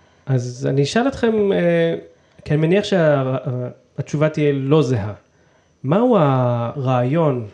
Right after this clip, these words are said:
או המחשבה שהכי חשוב לכם להעביר, אה,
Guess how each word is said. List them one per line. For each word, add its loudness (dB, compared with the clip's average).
או 2
המחשבה 0
שהכי -2
חשוב 0
לכם -2
להעביר, 2
אה, -2